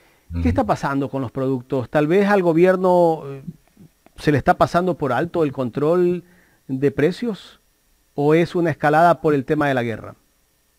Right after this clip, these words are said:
Speaker 2: Mire, en la inmensa mayoría de los productos, del, del precio de los productos y de los servicios, el control de precios no funciona. Ah, lo que está ocurriendo aquí, eh, eh, tiene varias aristas.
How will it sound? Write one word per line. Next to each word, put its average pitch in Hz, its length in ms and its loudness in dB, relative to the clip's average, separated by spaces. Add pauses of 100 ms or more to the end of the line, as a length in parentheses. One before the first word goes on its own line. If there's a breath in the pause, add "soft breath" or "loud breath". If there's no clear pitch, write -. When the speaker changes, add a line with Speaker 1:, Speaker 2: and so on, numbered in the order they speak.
(320)
Speaker 2:
Mire, - 560 0 (520 loud breath)
en 131 160 6
la 139 80 6
inmensa 160 460 2
mayoría 127 460 4
de 120 100 0
los 95 200 0
productos, - 1000 -4
del, 90 280 0
del 90 200 2
precio 117 420 2
de 90 60 2
los 87 180 0
productos 92 640 0
y 82 80 4
de 78 120 2
los 73 160 0
servicios, 85 540 2
el 82 100 -2
control 92 300 0
de 95 80 4
precios 87 360 -4
no 82 120 0
funciona. 71 380 -14 (1700)
Ah, 101 260 6
lo 104 60 2
que 101 60 -2
está - 140 -2
ocurriendo 156 380 2
aquí, 123 520 0
eh, 85 440 -2
eh, 82 420 -6
tiene 113 220 4
varias 107 360 2
aristas. 92 680 -4